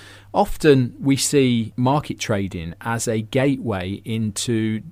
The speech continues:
perhaps taking a shop unit in future. So if a, if a young person has an idea,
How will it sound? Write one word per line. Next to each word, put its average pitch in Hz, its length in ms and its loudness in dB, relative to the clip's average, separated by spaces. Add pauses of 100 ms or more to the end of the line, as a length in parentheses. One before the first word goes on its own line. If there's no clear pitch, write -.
(120)
perhaps 151 380 -2
taking 117 280 -2
a 107 60 -2
shop - 300 -2
unit 101 240 -4
in 98 100 -2
future. 151 460 -4
So 131 240 2
if 135 160 0
a, 131 160 2
if 131 120 -4
a 139 40 -2
young 175 200 2
person 127 360 6
has 117 200 -2
an 113 120 -2
idea, 107 560 -2